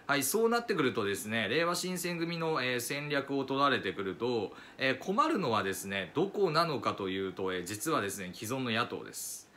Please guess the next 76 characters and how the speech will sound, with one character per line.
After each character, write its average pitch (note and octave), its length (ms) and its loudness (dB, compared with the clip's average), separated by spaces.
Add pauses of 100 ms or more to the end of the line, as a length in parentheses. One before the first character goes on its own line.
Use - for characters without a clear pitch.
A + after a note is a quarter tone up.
(380)
で、 F#3 300 4
ま E3 100 4
あ、 C3 80 2
前 F3 220 0
回 B2 160 4
の G2+ 100 -2
で G2 100 -2
す A#2+ 120 -8
ね、 C3 260 0
え G#2 140 0
ー、 - 20 -4
参 B2 240 -2
議 A#2+ 140 -2
院 A#2+ 140 -2
選 B2 260 -2
挙 G#2 120 -2
の F#2 80 -2
時 G2 260 -4
に、 B2+ 420 -2
え G2 440 -2
ー、 - 20 0
令 D3 140 2
和 E3 100 0
新 D#3+ 220 -4
選 D#3 220 -2
組 D3+ 220 -2
は、 C3+ 180 4
え F#2+ 80 2
ー、 - 20 -2
立 C3 260 -2
憲 G#2 220 -2
民 G2 180 -2
主 - 100 -6
党 F3+ 120 2
の E3+ 120 0
で G2+ 80 0
す - 120 -6
ね、 F#2 220 -4
票 D3 180 -2
を、 G#2 460 0
え G#2+ 80 0
ー、 G2+ 100 0
奪 E3 200 2
っ - 60 -14 (100)
た G#2 320 2 (200)
と、 G3 300 4
え A2 260 0
ー、 F#2 40 -2
思 G#2 180 -2
い G#2 80 -2
ま G2 140 -4
す。 - 240 -10 (320)
で、 G#3 220 2
一 E3+ 220 -2
部 G#3+ 80 -2
の C3+ 140 0
で G2 100 -2
す F#2+ 120 -8
ね、 G#2+ 420 -2
え G#2+ 140 -2
ー、 G2+ 60 -2
自 G2 180 -6
民 C3+ 240 -6
党 C#3+ 200 0
票 C3 240 0
も C#3 140 -2
奪 A#2+ 160 0
っ D3 120 -4
た C3+ 120 0
ん C3 60 -2
で C3 40 0
は B2+ 120 0
な D3+ 120 2
い D3 60 -2
か C#3 140 -2
と G2 180 -8